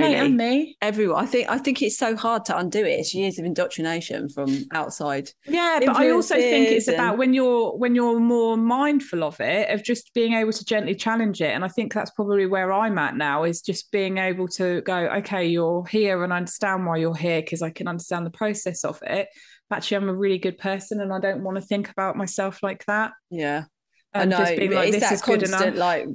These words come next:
Speaker 1: re-, reminding yourself.
Speaker 2: It is. It's, it's, it is a constant journey throughout life, but I think it's one that I'm so pleased I started.
Speaker 1: And it's really hard because I think for so many women, it's linked to how we look.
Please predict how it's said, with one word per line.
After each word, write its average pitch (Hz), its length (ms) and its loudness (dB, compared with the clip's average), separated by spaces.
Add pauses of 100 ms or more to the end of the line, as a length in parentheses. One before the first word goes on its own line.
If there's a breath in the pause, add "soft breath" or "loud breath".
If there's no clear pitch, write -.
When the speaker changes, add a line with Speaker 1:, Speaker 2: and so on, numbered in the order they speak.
(140)
Speaker 1:
re-, 175 260 -2 (120)
reminding 160 640 0
yourself. 139 580 -4
Speaker 2:
It 233 100 -2
is. 202 400 2 (100)
It's, 214 280 -2 (160)
it's, 208 220 0
it 214 180 -4
is 220 400 2
a 190 80 2
constant 190 920 -2 (400)
journey 175 800 0 (500)
throughout 180 380 0
life, 170 360 0
but - 100 -2
I 170 60 -2
think 190 300 -6
it's - 160 -4
one 190 280 0
that - 80 0
I'm 180 100 -2
so 185 240 0
pleased 175 360 -2
I 160 100 0
started. 151 760 -2 (260)
Speaker 1:
And 233 160 0
it's 220 160 -4
really 240 320 0
hard 214 320 -2
because 190 220 -8
I 202 100 0
think 202 240 -6
for 208 80 -4
so 190 420 -2
many 175 220 -2
women, 165 400 -4
it's 156 320 -4
linked 170 440 -2
to 160 100 -6
how 160 180 -4
we 151 140 -4
look. - 480 -4